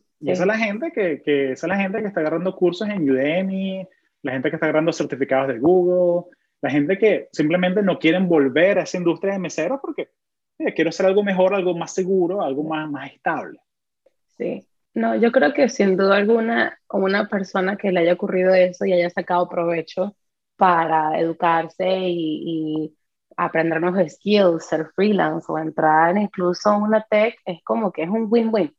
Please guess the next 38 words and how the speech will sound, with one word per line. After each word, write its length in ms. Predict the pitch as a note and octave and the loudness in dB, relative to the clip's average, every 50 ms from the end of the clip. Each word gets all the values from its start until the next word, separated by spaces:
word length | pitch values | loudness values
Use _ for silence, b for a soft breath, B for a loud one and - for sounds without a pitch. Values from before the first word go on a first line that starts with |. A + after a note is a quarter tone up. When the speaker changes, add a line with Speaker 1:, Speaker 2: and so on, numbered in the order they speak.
| _ _ | _ _
Speaker 2:
O 100 | - D#3+ | -10 -4
sea, 240 | - F#3 E3+ E3 B B B B B | 0 2 2 2 B B B B B
la 240 | - G#3 G3+ G3+ | 2 4 4 4
vi-, 280 | G#3+ A#3 A#3 A#3+ A#3 - | 2 0 0 -2 -2 -2
yo 120 | G3 A3 | -2 -2
lo 120 | G#3 A#3 B3 | 0 0 0
veo 200 | B3+ B3+ C4 C4+ | 0 0 -2 -2
como 240 | - C4 A3+ F3+ - | -4 -4 -6 -4 -4
que, 100 | F3 F3 | -4 -4
mira, 220 | G3 G3 F3 D#3+ | -2 -2 -2 -2
la 140 | E3 E3 E3+ | -2 -2 -4
vida 200 | F3+ G3 G#3 G#3+ | -2 -2 -2 -2
te 140 | G#3 A3+ A3 | -2 -2 -2
hizo 340 | G#3+ G#3 G3+ - - G3+ | -2 -4 -4 -6 -6 -6
un 140 | G3+ G3+ F#3+ | -6 -6 -4
favor, 420 | - - F3+ F3+ E3+ C#3+ - - _ _ _ _ _ _ _ _ _ _ _ _ _ _ | -2 0 2 2 2 0 -2 -8 _ _ _ _ _ _ _ _ _ _ _ _ _ _
porque 440 | - F#3+ F3 D#3 - F#3 E3+ D#3+ - | -4 -4 -4 -4 -4 -4 -6 -6 -4
Speaker 1:
Ujú. 100 | - F3+ | 0 2
Speaker 2:
hay 220 | F#3+ F3+ F3+ F#3 | 4 4 4 2
muchas 400 | F3+ F#3+ G3+ G3+ G3+ G3+ - A3+ | 0 0 0 0 0 0 0 0
oportunidades 800 | A3+ G#3 F3+ F#3+ F#3 F3+ - F3 F3 E3+ E3 E3+ E3+ F3 F#3 G3 | 0 0 0 0 -2 -2 -2 -4 -2 -2 -2 0 0 0 0 0
y 140 | G3 F#3+ E3+ | 0 0 -2
muchas 320 | E3+ F3 F#3 F3 - G3 G3+ | 0 -2 -2 -2 -4 -2 -2
maneras 300 | G#3 F#3 F3 F3 F#3+ G3+ | 0 0 0 0 2 2
de 60 | F#3+ | 2
educarte 800 | F3 E3+ E3 - E3+ E3+ E3 E3 E3 - - F3+ F#3 F#3 F#3 - _ _ _ _ _ _ _ | 2 0 -2 -4 -4 -4 -4 -6 -6 -2 0 2 2 0 -2 -6 _ _ _ _ _ _ _
con 180 | - F#3+ F3+ F3+ | -2 -2 -2 0
cursos 400 | F3 - F3 E3+ E3+ - G3+ G3 | 0 -2 -2 -2 -2 -4 -2 0
online 540 | G#3+ G3 F#3 F3+ F3+ F3+ F3+ F3+ F#3+ G3+ G3+ | 2 2 4 4 4 4 4 2 2 0 -2
que 120 | - F#3+ E3+ | -2 -2 0
no 140 | E3+ E3 | 0 0
requieren 420 | E3 E3 F3+ F3 - - F#3 F#3+ F#3+ | 0 -2 -2 -2 -2 0 0 0 2
la 80 | F#3+ | 0
inversión 760 | F#3 E3+ D#3 E3 D3+ - - F3 E3+ E3+ F3 F3+ F#3 E3 E3 E3+ | 0 -2 -2 -4 -6 -6 -4 -4 -2 -2 -2 -4 -4 -4 -4 -2
de 360 | F3 E3+ E3 E3 E3 D#3+ D#3+ | -2 0 0 0 -2 -2 -2
una 160 | D#3+ E3 F3 | 0 0 0
universidad 640 | F#3+ G3 F3 D#3 D#3 D#3+ - - E3 E3+ D#3 D#3+ - | 0 0 0 -2 -4 -6 -4 -2 0 0 0 -2 -4
full-time, 580 | - F#3 F#3+ F#3 F#3 F#3+ E3+ D#3 D#3 E3 G#3+ | -2 -2 -2 -2 -2 -4 -4 -2 -2 -4 -6